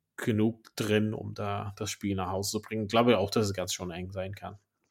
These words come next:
Aber freue mich auf jeden Fall, dass Tuilagi zurück ist. Auf jeden Fall ein super Spieler.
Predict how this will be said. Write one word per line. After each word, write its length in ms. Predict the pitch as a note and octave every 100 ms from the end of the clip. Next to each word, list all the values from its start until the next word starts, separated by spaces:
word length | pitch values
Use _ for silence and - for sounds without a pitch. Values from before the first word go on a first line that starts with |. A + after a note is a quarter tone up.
| - - - - _
Aber 360 | - G2+ G2+ G2+
freue 220 | - C3+
mich 160 | D#3+ D#3
auf 100 | D3
jeden 140 | C#3
Fall, 160 | C#3 B2
dass 100 | A#2
Tuilagi 420 | A#2+ G2+ G2+ A2
zurück 280 | G#2 F#2+ G#2
ist. 160 | G2+
Auf 160 | F#2+ G2
jeden 120 | G2
Fall 140 | G2 F2
ein 60 |
super 260 | - A2 -
Spieler. 320 | - -